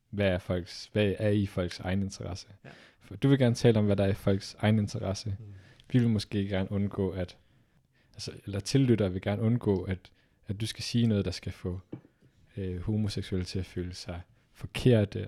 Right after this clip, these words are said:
Speaker 1: og
Speaker 2: Mm.
Speaker 1: skamme sig og så videre. Øhm, men der siger du jo så, at, jamen, du kan godt tale om folks egen interesse, samtidig med, at, øhm, du kan tale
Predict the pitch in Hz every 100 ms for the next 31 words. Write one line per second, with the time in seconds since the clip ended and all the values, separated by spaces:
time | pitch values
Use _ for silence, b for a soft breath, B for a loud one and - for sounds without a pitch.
0 | 101 117 95 92 110 127 127 101 - 98
1 | 101 101 101 - B B B B _ 101
2 | 92 92 104 - 113 110 139 110 - 113
3 | 113 110 98 - 95 101 - b b b
4 | _ 90 - _ b b b _ 101 131
5 | 135 131 113 - - 127 170 139 104 107
6 | 101 - 113 113 117 - 98 98 - 104
7 | - b b - 147 147 147 127 113 113
8 | 113 98 - _ _ _ _ _ _ _
9 | _ 104 98 98 104 - _ _ - 120
10 | - 104 - 101 95 95